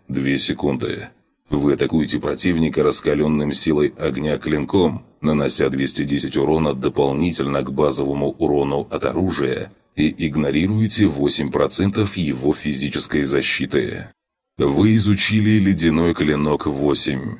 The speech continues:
Мгновенное действие. Затраты энергии сорок два. Восстановление две секунды. Вы атакуете противника ледяным клинком, нанося двести десять урона дополнительно к базовому урону от оружия,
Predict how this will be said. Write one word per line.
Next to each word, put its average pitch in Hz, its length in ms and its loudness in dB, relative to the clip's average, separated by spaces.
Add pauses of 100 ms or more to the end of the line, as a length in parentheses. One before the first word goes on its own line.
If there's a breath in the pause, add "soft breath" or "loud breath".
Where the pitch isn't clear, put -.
(200)
Мгновенное 71 960 0
действие. 65 760 -2 (200)
Затраты 107 600 0
энергии 73 640 0 (120)
сорок 71 420 0
два. 69 340 -2 (300)
Восстановление 76 1080 0 (140)
две 67 300 -2
секунды. - 720 -4 (340)
Вы 73 260 2
атакуете 98 480 0
противника 87 640 0
ледяным 78 440 0
клинком, 76 640 0 (220)
нанося 73 460 0
двести 67 340 -2
десять 69 340 -2
урона 73 380 2
дополнительно 69 880 -2
к 67 100 -8
базовому 71 560 0
урону 69 520 0
от - 260 -6
оружия, 71 680 -2